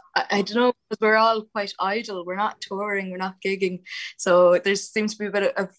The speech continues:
of pressure to get stuff out there as quickly as we can. But I, I don't know, I'm enjoying the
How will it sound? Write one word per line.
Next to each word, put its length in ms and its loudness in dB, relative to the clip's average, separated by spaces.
of 160 -20
pressure 380 -2
to 420 -2
get 200 2
stuff 360 -8
out 200 0
there 160 0
as 260 -6
quickly 260 -2
as 140 -2
we 80 -2
can. 380 -2
But 320 0
I, 300 2
I 100 2
don't 160 -2
know, 60 2
I'm 140 -2
enjoying 520 -2
the 100 -10